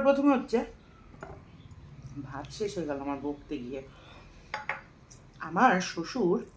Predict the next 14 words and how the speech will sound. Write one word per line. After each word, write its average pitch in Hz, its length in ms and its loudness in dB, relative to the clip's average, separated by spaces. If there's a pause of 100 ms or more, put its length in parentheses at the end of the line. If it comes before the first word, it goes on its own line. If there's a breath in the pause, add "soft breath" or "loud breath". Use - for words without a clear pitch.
(220)
আমার 165 320 -2
বিয়ের 175 440 0 (120)
প্রায় 175 420 6
দু 196 140 2
বছর 156 380 0
পরে 120 200 -8 (300)
অসুস্থ 151 380 -12
হন, 123 200 -14 (100)
ঠিক 175 160 -14
আছে? 226 200 -10 (580 loud breath)
মানে 226 180 2
ওই 240 180 4
দু 185 160 -2
হাজার 196 340 -2